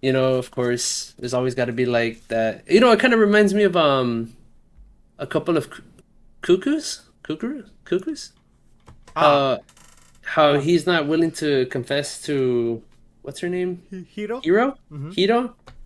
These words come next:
Speaker 1: Until he, you know, beats her ten times. Oh no, he already confessed, right? 'Cause he beat her once. Um, it's kind of like that, you know. He want, um,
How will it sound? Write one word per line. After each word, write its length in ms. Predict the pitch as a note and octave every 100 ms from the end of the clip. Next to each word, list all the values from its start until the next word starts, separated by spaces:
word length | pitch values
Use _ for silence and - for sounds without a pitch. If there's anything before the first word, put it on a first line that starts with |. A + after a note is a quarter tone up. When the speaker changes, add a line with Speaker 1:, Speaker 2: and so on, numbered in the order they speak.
| -
Speaker 1:
Until 300 | D3 D3 D#3
he, 400 | C#3+ D#3+ D3 C#3+
you 180 | A#2 D3
know, 100 | C3+
beats 300 | A#2+ C#3 C3
her 80 | C3
ten 240 | B2 C3
times. 420 | A#2 A#2 G#2+ G2+ -
Oh 100 | F3
no, 140 | A#3+ G#3
he 160 | A#3
already 160 | A#3 G#3+
confessed, 420 | F#3 - E3 D3
right? 240 | D3+ D3
'Cause 140 | - C3
he 260 | C3 A2 - _ -
beat 140 | C#3
her 100 | C#3
once. 460 | A#2+ C3 A2+ - - _ _ _ _ - _ - - -
Um, 500 | B2+ A#2+ A2 G#2 G#2 -
it's 140 | D3+ -
kind 120 | C4
of 80 | A3+
like 220 | A#3 G#3
that, 200 | D3+ C3+
you 80 | C#3+
know. 180 | D#3 D#3
He 220 | E3 F#3
want, 360 | D#3+ D#3 C#3+
um, 520 | - C3 B2 A#2 G#2+